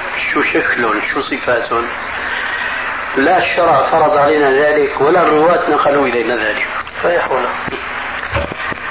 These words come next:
Speaker 1: أيضًا كان يمسح على الجوربين والنعلين. ما نقلوا لنا كمان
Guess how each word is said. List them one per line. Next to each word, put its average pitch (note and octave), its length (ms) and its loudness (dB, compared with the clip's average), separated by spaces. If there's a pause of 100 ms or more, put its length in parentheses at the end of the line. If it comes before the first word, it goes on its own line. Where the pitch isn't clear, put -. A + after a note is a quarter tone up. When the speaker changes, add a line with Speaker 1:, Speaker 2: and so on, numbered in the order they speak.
(280)
Speaker 1:
أيضًا F3+ 520 4
كان E3 180 4
يمسح E3 400 2
على C#3+ 160 4
الجوربين D3+ 920 4 (1080)
والنعلين. C#3+ 720 2 (300)
ما D#3 220 4
نقلوا D3 420 4
لنا C#3 200 2
كمان C3+ 340 2